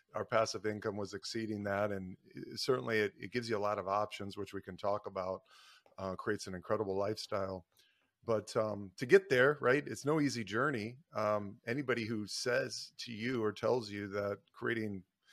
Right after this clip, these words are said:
more passive income than you could possibly need and spend is, <laughs> it's, if anybody tells you it's easy, it's not. It's a tough journey. It took us a couple decades to do it. And, um, we've done it with different modes,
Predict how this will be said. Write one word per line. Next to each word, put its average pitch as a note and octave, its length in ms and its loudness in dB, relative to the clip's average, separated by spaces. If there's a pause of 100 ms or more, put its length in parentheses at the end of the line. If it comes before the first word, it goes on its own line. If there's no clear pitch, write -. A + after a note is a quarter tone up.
(300)
more A2+ 220 0
passive A2+ 440 0
income A2 320 -4
than G2 300 -6 (300)
you G#2 100 -10
could - 180 -14
possibly G#2 540 -2
need G#2 480 -6 (180)
and F#2 140 -10
spend A2+ 500 0
is, G2 320 -8 (120)
<laughs> - 100 -20
it's, - 300 -6 (240)
if F3 100 -4 (580)
anybody D3 300 2
tells D#3 260 6
you C#3+ 60 2
it's C3+ 140 -2
easy, C3+ 300 2
it's A2 140 -2
not. A#2 300 2
It's A2 140 -4
a G2 40 -2
tough A#2+ 300 2
journey. A2 380 -2
It A2 160 -4
took A#2 200 -2
us - 320 -4
a G#2+ 140 2
couple A2 300 -2
decades G#2 500 -2
to - 120 -10
do A2 240 0
it. A2 180 4 (640)
And, G2+ 480 -2
um, G#2 240 -2
we've A2 160 -6
done A2+ 160 4
it A2 160 -2 (180)
with G#2 140 -4 (340)
different A2+ 380 0
modes, A2 640 2